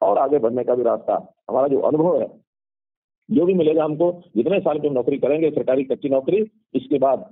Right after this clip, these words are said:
हर वर्ष का आधा अंक, ये हमको हमारी merit में भी जुड़ेगा।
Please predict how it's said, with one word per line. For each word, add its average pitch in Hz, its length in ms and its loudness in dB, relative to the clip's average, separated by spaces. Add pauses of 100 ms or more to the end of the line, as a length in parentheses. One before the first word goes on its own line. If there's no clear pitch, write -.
(140)
हर 165 100 2
वर्ष 143 240 0
का 151 60 2
आधा 127 340 0
अंक, 135 440 -4 (220)
ये 233 160 2
हमको 170 280 0
हमारी 175 240 2
merit 151 280 0
में 185 120 0
भी 185 80 2
जुड़ेगा। 131 480 0